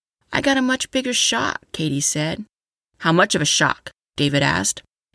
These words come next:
"It didn't knock me off my feet," but it was strong enough for me to want to make it stop, she explained. "You only had it for a second,"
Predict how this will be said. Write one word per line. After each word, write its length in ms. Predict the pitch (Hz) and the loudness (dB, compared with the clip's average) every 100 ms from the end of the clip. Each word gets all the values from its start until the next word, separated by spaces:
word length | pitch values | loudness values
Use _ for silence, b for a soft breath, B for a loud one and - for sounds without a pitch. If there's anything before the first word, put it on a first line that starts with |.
| _ - | _ -6
"It 140 | 226 | 0
didn't 300 | 311 320 190 | 2 2 2
knock 280 | 196 208 226 | 4 4 2
me 140 | 226 | 2
off 260 | 190 196 - | 2 0 0
my 180 | 175 165 | 0 0
feet," 800 | - - 202 240 277 285 - - _ _ _ _ _ _ _ - | -4 -6 -2 2 2 2 -4 -16 _ _ _ _ _ _ _ -2
but 100 | 180 | 2
it 40 | |
was 140 | 190 | 4
strong 460 | - - 254 254 254 | 2 2 0 2 2
enough 240 | 202 185 | 0 0
for 100 | - | -2
me 160 | 170 180 | -4 -2
to 100 | 165 | -2
want 260 | 175 185 - - | -2 -4 -8 -8
to 100 | - | -2
make 220 | 175 170 - | 0 0 0
it 100 | - | 0
stop, 600 | - - 170 - - - _ _ _ | -2 0 0 0 -4 -8 _ _ _
she 260 | - - 135 | -6 -4 -4
explained. 680 | - - - 139 143 151 - _ _ _ | -4 -6 -4 -4 -2 -4 -10 _ _ _
"You 200 | 160 202 | 2 4
only 240 | 233 180 | 4 4
had 240 | 170 196 190 | 2 2 2
it 80 | - | 0
for 140 | 135 | -4
a 40 | |
second," 460 | 135 - 156 - | -2 0 0 -2